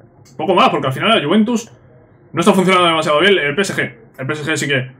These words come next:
sí que está funcionando bien este año. De hecho, al Madrid le pegó un repaso en el partido de ida. Después en la vuelta fue al revés. Fue el Madrid el que le pegó un repaso al P S G. Y yo diría que esos tres. Liverpool lo veo bastante fuerte. El P S G lo veo bastante fuerte.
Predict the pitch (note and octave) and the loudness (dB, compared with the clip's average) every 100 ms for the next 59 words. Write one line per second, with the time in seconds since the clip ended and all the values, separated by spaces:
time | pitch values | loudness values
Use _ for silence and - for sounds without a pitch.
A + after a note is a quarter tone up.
0 | - _ _ D3+ D#3 E3 D#3 D#3 D3+ D3 | -20 _ _ -4 0 2 2 0 0 2
1 | D3 C#3+ D#3 E3+ E3 D#3 C3 C#3+ C3+ C3 | 0 0 0 0 0 -2 -2 -2 -2 0
2 | C3+ B2+ B2 B2+ B2 A#2+ B2+ B2+ A#2+ A2+ | 0 0 0 -2 -2 -4 -4 -4 -6 -8
3 | A#2 C#3 D3 D3+ - _ _ - A#2 C3 | -4 -2 -2 -4 -8 _ _ -16 -8 -4
4 | B2+ B2 B2 C3 G#2+ A2+ C#3+ - - A#2 | -2 -2 -4 -6 -8 -8 -10 -12 -12 -8
5 | A#2 A2+ A2 A#2 A2 A#2+ C#3 C#3 B2+ B2+ | -8 -8 -8 -10 -8 -8 -4 -4 -4 -6
6 | A#2 B2+ D3+ F#3+ - _ _ _ - - | -6 -2 -2 -2 -8 _ _ _ -20 -20
7 | _ _ _ _ _ D3 D#3 D#3 D3+ D3+ | _ _ _ _ _ -4 0 0 0 0
8 | D3+ D3 D#3 G3+ B3+ A#3 D#3 C3 A3+ A3+ | -2 0 2 2 2 0 -2 -2 0 0
9 | C3+ F3 A#3+ G#3 B3 A#3+ A#3+ F#3 F3+ F3 | 2 0 0 -2 -2 -2 0 2 2 0
10 | E3+ E3 - G#3+ G#3 A3 G#3+ G3+ F#3 F3+ | 0 -2 2 2 4 2 2 0 -4 -2
11 | E3 D#3+ D#3 D#3+ D3 C#3 G3 G3 G#3 G#3 | -2 -2 -4 -6 -4 -2 0 2 0 0